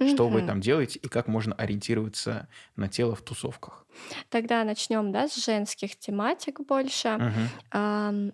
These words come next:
Speaker 2: мне очень ценно окружать себя эстетической красотой.
Speaker 1: Мгм.
Speaker 2: И я понимаю, что женщинам это тоже важно.
Speaker 1: Мгм.
Speaker 2: И поэтому, м, мне очень нравится просто создавать красивое пространство,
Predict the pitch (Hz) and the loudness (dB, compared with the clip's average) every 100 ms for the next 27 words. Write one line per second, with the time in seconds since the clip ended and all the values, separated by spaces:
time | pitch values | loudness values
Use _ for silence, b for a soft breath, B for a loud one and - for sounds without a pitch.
0 | - 233 233 262 311 - _ - 240 - | -2 2 2 2 0 -2 _ 0 0 2
1 | 226 208 - 262 277 269 247 - 214 - | -2 -2 -2 0 2 2 2 0 -2 0
2 | 202 226 277 - 208 196 202 220 - - | 0 2 0 0 0 2 2 0 -2 -6
3 | - - 240 - - - 214 190 - 185 | -8 -6 -4 -4 -4 -6 -6 -6 -2 -2
4 | 190 113 104 98 B B - 214 208 202 | 0 0 2 -2 B B 0 0 2 0
5 | 202 220 247 - 214 202 240 - 262 240 | 0 0 -2 -2 0 0 0 0 0 -2
6 | 208 208 220 226 214 202 202 - 202 - | -2 0 0 -2 0 0 -2 -4 -6 -2
7 | 113 98 101 - 214 208 233 247 226 214 | -2 0 -2 -2 -2 0 0 2 0 2
8 | 202 196 - _ - 202 196 196 190 - | 0 0 -4 _ -6 -2 -2 -2 -4 -6
9 | - 220 226 254 269 - 214 233 302 294 | 0 2 4 2 0 0 0 2 0 -2
10 | 285 262 269 - 220 214 214 233 262 - | -2 -2 -2 -4 -6 -2 0 0 0 -2
11 | 208 - - 220 214 254 - 240 - 185 | -2 0 0 2 2 0 0 -2 0 -2
12 | 185 - - | -2 -4 -2